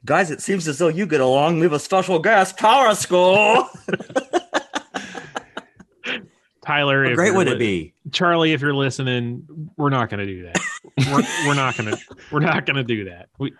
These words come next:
Speaker 2: Chris, we, we might make Star Trek jokes or Star Wars jokes.
Speaker 1: I, I do lo-, love the idea of the Star Trek trivia.
Speaker 2: We, we should wear Star Trek costumes. Um, if you've got questions for <laughs> Sean, the C E O of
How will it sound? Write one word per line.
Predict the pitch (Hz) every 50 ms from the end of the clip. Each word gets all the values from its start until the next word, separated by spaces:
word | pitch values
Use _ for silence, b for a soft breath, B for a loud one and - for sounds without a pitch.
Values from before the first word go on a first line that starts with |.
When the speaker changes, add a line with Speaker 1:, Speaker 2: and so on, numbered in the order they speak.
| - - _ -
Speaker 2:
Chris, | - 214 226 - -
we, | - 190 196 - -
we | - 151 143
might | 135 135 139 165 -
make | 170 170 175 165
Star | - - 151 143 139
Trek | - - 139 131 131
jokes | - 135 127 123 127 113 -
or | 123 117
Star | - - 135 123 117 110
Wars | 107 110 107 110 107 107 - - - _ _ - 127
jokes. | - - 107 101 98 98
Speaker 1:
I, | 113 139 151 151 147 - - -
I | 127 131 131
do | 120 131 143 151 151
lo-, | 143 131 139 135 135 131 -
love | 117 123 127 127 120
the | 113 117 113
idea | 110 107 98 107 110 104
of | 101 92 95
the | 98
Star | - - 107 95
Trek | 95 - - 90 87 85 - - _ _ _ _ _ _ _ _ _
trivia. | - 104 95 87 82 80 80 69 62 - _ _ _ _ _ _ _ _ _ _ _
Speaker 2:
We, | 139 160 - - _ _ _ _
we | - 139 139
should | - - - - 123 113
wear | 117 117 110 104
Star | 92 - - - 107 104
Trek | 101 - - 104 - _
costumes. | - - 98 95 - - - 95 90 92 98 - - _ _ _
Um, | 156 156 160 160 156 151 147 139 127 117 110 - _ _ b b b b b b b b b _ _ _ _
if | 156 147 127
you've | 170 156 139
got | 185 175 170 185
questions | - - 165 160 - - 170 165 156 147 127
for | - - - - - 151 147 139 139 139
<laughs> |
Sean, | 131 - - - - 165 156 156 151 151 147 147
the | 143 139
C | - - 160 156 156 143 131 151
E | 170
O | 139 139 139 143 143 139 - _
of | 143 - - 165 143 131 123